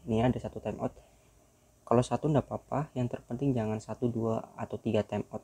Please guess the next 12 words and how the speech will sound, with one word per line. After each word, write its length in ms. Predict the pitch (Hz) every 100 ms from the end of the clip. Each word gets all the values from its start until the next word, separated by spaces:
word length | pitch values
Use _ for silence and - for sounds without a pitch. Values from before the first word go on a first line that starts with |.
| _
Ini 160 | 131 127
sama 320 | - 101 107 - _ _ _ _ _ _ _ -
time 80 | 98 107
out. 80 | - _ _ _ _ _ _ _ _ _ _ _ -
Nah, 160 | 113 104 104
yang, 160 | 110
yang 180 | 110 117 113
terpes-, 400 | - 120 - -
yang 240 | 120 123
terpenting 480 | - - 123 127 123
itu 160 | -
kita 240 | - -